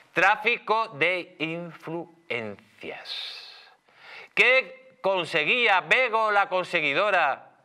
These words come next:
por hacer esas cartas que fueron decisivas para la adjudicación del contrato?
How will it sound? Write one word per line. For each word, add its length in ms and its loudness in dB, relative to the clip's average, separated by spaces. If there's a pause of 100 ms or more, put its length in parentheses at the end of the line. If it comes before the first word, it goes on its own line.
(580)
por 400 -2
hacer 320 2
esas 260 0
cartas 580 0 (160)
que 140 4
fueron 420 2
decisivas 800 0 (140)
para 220 4
la 60 4
adjudicación 760 0
del 220 -2
contrato? 760 -2